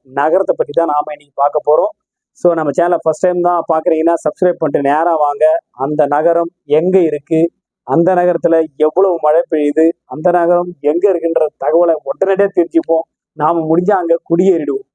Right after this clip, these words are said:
ஏன்னா, காட்டுற வெயில் அந்த அளவுக்கு மோசமா இருக்கு. So, நம்ம வாழ்ற இந்த இந்தியாவுல வந்து பாத்தீங்கன்னா, அதிகமா மழை பொழியக்கூடிய இடம், அது எல்லாமே உங்க எல்லாருக்குமே தெரிஞ்சிருக்கும். சிறப்புஞ்சி அப்படின்றது ஈஸியா சொல்லிடுவீங்க. ஆனா, இங்க வந்து அளவுக்கு அதிகமா மழை பொழியக்கூடிய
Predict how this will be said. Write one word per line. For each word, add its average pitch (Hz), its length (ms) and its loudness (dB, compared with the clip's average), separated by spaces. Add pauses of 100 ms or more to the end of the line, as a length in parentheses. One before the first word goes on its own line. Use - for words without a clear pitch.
(280)
ஏன்னா, 156 180 0 (140)
காட்டுற 180 320 0
வெயில் 160 380 -2
அந்த 160 180 -4
அளவுக்கு 170 280 0
மோசமா 151 360 0
இருக்கு. 143 220 -4 (880)
So, - 100 -4
நம்ம 180 240 0
வாழ்ற 233 280 0 (160)
இந்த 165 140 -2
இந்தியாவுல 180 380 2
வந்து 170 140 -4
பாத்தீங்கன்னா, 156 400 0 (140)
அதிகமா 175 540 0
மழை 160 240 0
பொழியக்கூடிய 151 600 -2
இடம், 151 220 -2 (120)
அது 139 140 -2
எல்லாமே 147 300 0
உங்க 147 220 0
எல்லாருக்குமே 143 340 -2
தெரிஞ்சிருக்கும். 147 540 -4
சிறப்புஞ்சி 147 640 -2
அப்படின்றது 143 520 -2
ஈஸியா 147 360 -4
சொல்லிடுவீங்க. 131 460 0 (560)
ஆனா, 202 320 0 (320)
இங்க 160 300 -2
வந்து 202 220 0 (140)
அளவுக்கு 175 280 -2
அதிகமா 247 260 2
மழை 185 220 0 (100)
பொழியக்கூடிய 220 560 0